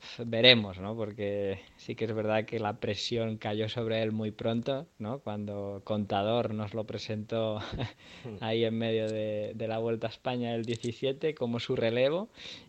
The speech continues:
Speaker 1: Claro, eso es una, <laughs> una piedra muy grande que llevar, ¿no? Pero bueno, a ver cómo la moral le ha, le ha afectado positivamente a Enric después del segundo puesto de la Vuelta, porque yo creo que también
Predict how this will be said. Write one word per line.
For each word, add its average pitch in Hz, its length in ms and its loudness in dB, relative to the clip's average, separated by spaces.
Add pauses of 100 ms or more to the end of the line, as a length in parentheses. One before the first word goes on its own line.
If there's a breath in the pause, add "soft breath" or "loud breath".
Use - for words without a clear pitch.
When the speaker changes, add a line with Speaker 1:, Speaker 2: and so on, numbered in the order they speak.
Speaker 1:
Claro, 117 260 4
eso 95 260 0
es 131 140 -4
una, 107 360 -4 (280 loud breath)
<laughs> - 160 -12
una 120 560 -2
piedra 127 300 4
muy 120 240 0
grande 127 320 2
que 113 160 -4
llevar, 120 360 0
¿no? 117 160 -6 (680 loud breath)
Pero 147 220 4
bueno, 175 220 8
a 151 80 6
ver 165 180 2
cómo 190 420 4
la 160 180 6
moral 143 440 2 (720)
le 123 260 4
ha, 123 480 4
le 123 100 0
ha 123 60 4
afectado 127 640 0 (100)
positivamente 123 800 0
a 120 80 0
Enric 127 300 -4
después 123 420 -4
del 120 240 0
segundo 113 380 -2
puesto 117 260 -4
de 110 60 0
la 101 80 0
Vuelta, 113 320 2
porque 107 260 -8
yo 110 100 -4
creo 113 140 -2
que 117 80 -4
también 117 380 -2